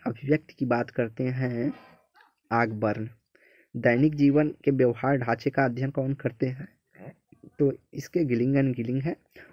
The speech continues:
और वर्ग के सदस्यों के क्रियाकलाप को समान साधारण आदतों की चर्चा कौन करते हैं? रियूटर। तो यहाँ हो जाएगा ए का सेकंड,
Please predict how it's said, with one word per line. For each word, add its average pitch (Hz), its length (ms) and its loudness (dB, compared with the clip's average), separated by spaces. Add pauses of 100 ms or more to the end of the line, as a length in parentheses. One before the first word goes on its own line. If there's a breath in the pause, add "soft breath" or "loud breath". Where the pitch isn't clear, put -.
(140 loud breath)
और 147 140 4
वर्ग 143 300 2 (140)
के 170 60 2
सदस्यों 135 480 -2
के 170 160 -2
क्रियाकलाप 135 680 0 (140)
को 170 100 0
समान 127 480 0
साधारण 123 500 0
आदतों 123 320 -2
की 147 140 -4
चर्चा 120 360 -6
कौन 127 180 -4
करते 123 280 -6
हैं? 185 140 -2 (500 soft breath)
रियूटर। 107 560 -2 (360 soft breath)
तो - 60 -4
यहाँ 139 180 0
हो 131 120 0
जाएगा 139 380 0 (480)
ए 117 100 0
का 127 180 -4
सेकंड, 143 400 -4